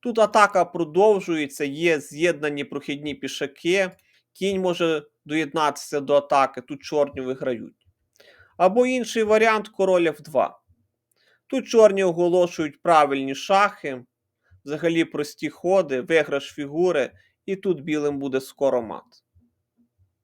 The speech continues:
І ось тепер мат.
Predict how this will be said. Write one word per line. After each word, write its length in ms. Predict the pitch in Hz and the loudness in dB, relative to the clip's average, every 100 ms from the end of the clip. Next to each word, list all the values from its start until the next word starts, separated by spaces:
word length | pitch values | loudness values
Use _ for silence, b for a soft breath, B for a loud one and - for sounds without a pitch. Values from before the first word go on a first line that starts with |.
| _ _ _ _ _ _ 90 _ _ _ _ _ _ _ _ _ _ _ | _ _ _ _ _ _ _ _ _ _ _ _ _ _ _ _ _ _
І 100 | 247 | 2
ось 220 | 220 180 | 2 2
тепер 380 | - 147 143 120 | -4 0 0 0
мат. 400 | 98 - _ _ | -6 -14 _ _